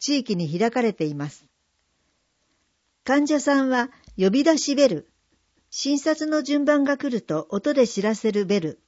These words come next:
を持って、虹のテラスでお茶をしたり、おしゃべりをしたりしながら診察を待つこともできるので、折り紙教室で教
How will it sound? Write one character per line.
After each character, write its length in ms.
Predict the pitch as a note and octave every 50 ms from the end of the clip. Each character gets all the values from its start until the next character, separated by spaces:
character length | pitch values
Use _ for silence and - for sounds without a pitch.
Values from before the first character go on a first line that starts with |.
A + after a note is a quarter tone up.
| _ _ _ _ _ _ _ _ _ _ _
を 140 | C4 C4+ C#4
持 160 | C#4 C#4+ D4
っ 40 | D4
て、 420 | - - _ - F3+ F3 D#3+ - - _ _ _ _ _ -
虹 300 | F3+ G3 F#3+ A3 D4 D4+
の 160 | D#4+ D#4 D4+
テ 140 | D#4+ D#4+ D#4
ラ 140 | D#4 C#4
ス 160 | - - F#3 E3
で 220 | F3+ F3 E3+ - _ _ _ - - _
お 100 | - F#3+
茶 260 | - - C#4 C#4 C#4 C4+
を 80 | C4
し 120 | - - -
た 120 | C#4+ C4
り、 260 | A3 E3 D#3+ D#3+ - _ -
お 80 | F3
し 100 | F3 -
ゃ 80 | D#4+ E4
べ 120 | E4 D4+
り 140 | C4 A#3 G3
を 120 | F3 E3 D3+
し 80 | -
た 140 | - B3 B3
り 100 | A3 G3+
し 160 | - - F#3
な 140 | G3 A#3 A3+
が 120 | G3+ F3+
ら 240 | E3+ E3 E3 - - -
診 260 | G#3 - - B3 C4 A#3+
察 320 | C#4+ C4+ C4 - C4+ C4+
を 60 | B3+
待 180 | B3 C4+ C4 C4+
つ 40 | -
こ 120 | - G#3+
と 140 | - G#3 E3+
も 120 | E3 E3
で 120 | D3+ E3+ E3
き 160 | - A#3+ G3+
る 80 | A3
の 140 | F3+ F3 D#3+
で、 200 | C#3+ E3 E3 D#3+ - - - - _ _ _ _ _ _ _ _ _
折 180 | F#3+ G3+ C#4 D4+
り 40 | C#4+
紙 280 | D#4+ D#4+ D#4 D#4+ D4+
教 240 | D#4 - D#4+ E4 D4+
室 240 | - - - G3+ F3
で 160 | E3 D#3+ -
教 60 | D#3